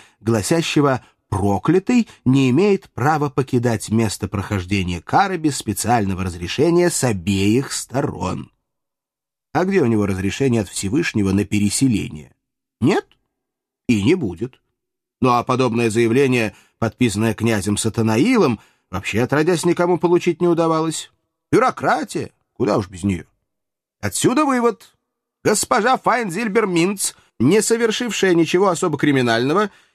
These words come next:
имеет полное право перейти на территорию соседнего рая. Сможет ли она это сделать, уже второй вопрос, но принципиальных запретов к этому нет. Господин подъясаул подписал себя на пять лет безвыездно.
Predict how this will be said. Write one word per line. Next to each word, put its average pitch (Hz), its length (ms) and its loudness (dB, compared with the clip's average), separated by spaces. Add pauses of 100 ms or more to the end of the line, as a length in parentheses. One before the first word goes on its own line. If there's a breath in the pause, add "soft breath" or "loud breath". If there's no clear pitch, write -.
имеет 262 340 2
полное 254 460 2
право 190 400 0
перейти 156 340 -2
на 175 120 0
территорию 147 500 2
соседнего 127 600 2
рая. 82 400 -6 (340)
Сможет 135 520 -2
ли 220 60 2
она 220 200 0
это 202 200 2
сделать, 185 320 0
уже 160 160 0
второй 156 380 0
вопрос, 190 460 0
но 170 140 2
принципиальных 139 840 0
запретов 117 640 -2
к - 80 -12
этому 92 280 -12
нет. 160 400 -2 (680)
Господин 131 600 0
подъясаул 113 880 0 (420 soft breath)
подписал 226 600 0
себя 202 360 0
на 233 120 0
пять 190 320 -2
лет 143 220 2
безвыездно. 98 880 0